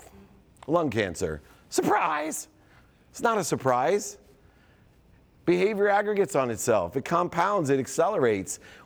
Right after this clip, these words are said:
We just don't have the capability to be aware of the progress because we're searching and attaching our emotions to an outcome, usually that we don't want. Why?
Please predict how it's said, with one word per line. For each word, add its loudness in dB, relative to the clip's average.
We 2
just -2
don't 2
have 0
the -2
capability 0
to 0
be 2
aware 2
of 0
the 2
progress 0
because 2
we're 4
searching 2
and 4
attaching 0
our 4
emotions 0
to 4
an 2
outcome, 0
usually 2
that 2
we -4
don't 2
want. 0
Why? 0